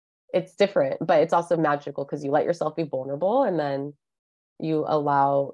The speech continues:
these new connections and this new love to pour in, and having the support from everyone in the dance class is really nice. So it's something I,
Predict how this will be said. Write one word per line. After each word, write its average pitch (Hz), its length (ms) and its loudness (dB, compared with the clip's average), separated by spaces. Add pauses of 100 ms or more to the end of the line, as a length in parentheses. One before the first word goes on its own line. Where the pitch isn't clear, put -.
(140)
these 151 260 -6
new 143 120 -2
connections 139 580 -4
and 135 160 0
this 139 220 -10
new 143 180 2
love 139 300 -6
to - 120 -4
pour - 300 -8
in, - 360 -12
and 147 160 -2
having 147 280 0
the 143 60 -6
support 143 400 -2
from 147 120 2
everyone 135 280 -2
in 135 80 -10
the 135 60 -10
dance 127 300 -14
class - 260 -10
is 143 140 -8
really 135 160 -4
nice. - 440 -10 (500)
So - 220 2
it's 151 100 -2
something 147 300 0
I, 139 320 -6